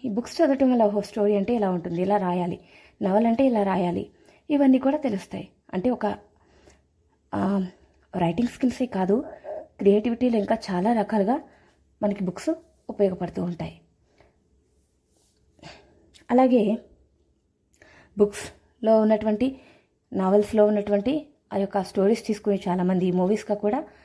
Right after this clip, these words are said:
చేసినటువంటి సందర్భాలు ఉన్నాయి కదా. So ఇవన్నీ కూడా మనలో క్రియేటివిటీని బాగా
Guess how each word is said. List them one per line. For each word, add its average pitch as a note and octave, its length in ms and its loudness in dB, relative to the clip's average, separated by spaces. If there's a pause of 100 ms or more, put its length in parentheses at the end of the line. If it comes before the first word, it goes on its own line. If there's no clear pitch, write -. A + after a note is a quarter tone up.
(320)
చేసినటువంటి G3 460 -2
సందర్భాలు G3 800 0
ఉన్నాయి F3 380 -4 (160)
కదా. A#3+ 200 -2 (800)
So A#3+ 240 2 (560)
ఇవన్నీ C4+ 280 4
కూడా C#4+ 320 0
మనలో A3+ 260 2
క్రియేటివిటీని G#3 640 0
బాగా F#3 340 -2